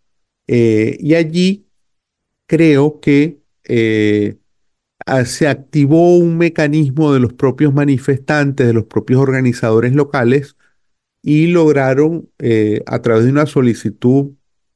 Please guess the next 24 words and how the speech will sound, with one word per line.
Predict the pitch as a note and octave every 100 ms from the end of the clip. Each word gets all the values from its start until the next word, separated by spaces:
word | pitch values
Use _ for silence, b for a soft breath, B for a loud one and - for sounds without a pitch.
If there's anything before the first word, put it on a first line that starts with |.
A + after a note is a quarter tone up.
| _ _ - - - -
o-, |
observé | A#2 F2 G2+ - C3 G#2+ A2
varios | A#2 A#2+ B2
videos, | B2 B2+ D3 D#3 B2
o-, | A2+ - A2
a | A2
través | - G#2+
de | G#2+
una | B2 C3
solicitud | B2+ B2+ G#2 G2+ - A2
muy, | A#2+ B2 B2 B2+ B2 B B B _
eh, | - A#2+ -
cordial, | A#2+ A2 A#2 D3 C#3 C3+
amable, | A2+ B2 C#3+ B2+ A#2+ B2
nada | A2+ G#2+ A2+
violenta, | A#2 C3 D3 C3+ B2+ D#3 E3+ _ _ _
lograron | - E3+ F3+ F3+ D#3+ F#3
que | F3+ C#3
esas | B2 D3
personas | C#3+ C#3 - D#3 B2
se | C#3
retiraran | C3 D3 F#3+ F3+ D3+ D#3+ F#3
por | - F3 F3 G#3 B3
el, | - D3 C#3+ C#3 B2+ A#2+